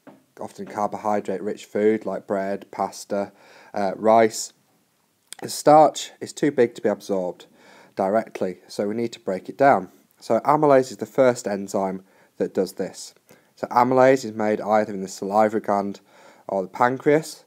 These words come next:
It's made in both. Um, digest starch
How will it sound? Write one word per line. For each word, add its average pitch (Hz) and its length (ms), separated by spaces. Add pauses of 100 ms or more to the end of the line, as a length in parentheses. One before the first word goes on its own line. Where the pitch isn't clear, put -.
It's - 120
made 98 120
in 92 100
both. 107 460 (360)
Um, 110 340 (140)
digest 117 440
starch 135 540